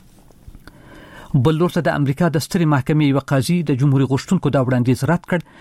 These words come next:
چې په پنسلوانیا ایالت کې د سمدستي د رایو شمیرنه ودرول شي. قاضي سامویل الیوټس دا پریکړه وروسته تر دې وکړه چې جمهوري غوښتونکو په پنسلوانیا کې له سترې محکمې وغوښتل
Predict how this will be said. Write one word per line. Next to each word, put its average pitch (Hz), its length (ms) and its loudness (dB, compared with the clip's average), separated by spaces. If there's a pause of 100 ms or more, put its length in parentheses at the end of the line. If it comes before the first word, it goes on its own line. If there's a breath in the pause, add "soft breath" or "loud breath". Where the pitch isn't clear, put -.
(120 loud breath)
چې 127 140 -2
په 135 60 2
پنسلوانیا 135 760 2
ایالت 127 500 0
کې 175 100 -2
د 156 80 -2
سمدستي 127 520 0
د 143 80 -2
رایو 127 260 2
شمیرنه 139 460 0
ودرول 107 420 -2
شي. - 200 -4 (460 loud breath)
قاضي 143 300 0
سامویل 160 680 0
الیوټس 135 640 0 (100)
دا 143 160 2
پریکړه - 340 -2
وروسته 151 320 0
تر 135 160 0
دې 151 220 0
وکړه 165 220 -2 (340 loud breath)
چې 143 160 0
جمهوري 131 260 4
غوښتونکو 127 500 -2
په 127 120 -4
پنسلوانیا 131 680 2
کې 170 160 -4 (300 loud breath)
له 131 100 2
سترې - 300 -2
محکمې 135 400 2
وغوښتل 117 380 -2